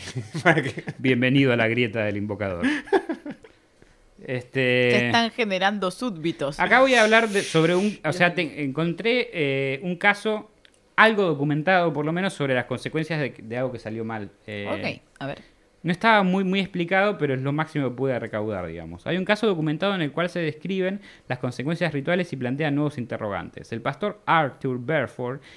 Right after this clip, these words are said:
Speaker 2: informó en mil novecientos sesenta, o sea, no fue hace tanto, no, informó, o sea, no sé cuándo pasó lo, lo otro, sobre los rituales mágicos de Thomas Parks de Bristol.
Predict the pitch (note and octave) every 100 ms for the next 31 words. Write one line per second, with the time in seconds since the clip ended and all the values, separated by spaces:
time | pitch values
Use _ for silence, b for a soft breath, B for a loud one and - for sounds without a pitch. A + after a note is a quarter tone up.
0 | B - C#3 D3 F3+ G#3 G#3 G#3 G3+ G3
1 | D#3 G#3+ E3 B2 A#2 G#2+ A#2+ A#2+ F3 A#3+
2 | A#3+ D#3+ D3+ F#3+ C#3 B2 C#3 - _ b
3 | b b b - C#3 A2 G#2 G2 G2 G2+
4 | D3+ C3 G#2+ G#2+ A#2+ A2 G#2 F#2+ A2+ G2+
5 | F#2+ G#2+ G2+ - A#2+ B2 C#3 F3+ F#3 F#3
6 | E3+ B2+ A#2 - F3 C#3+ - D#3 C#3 A2
7 | - - A#2+ C3+ C3 - G2 C3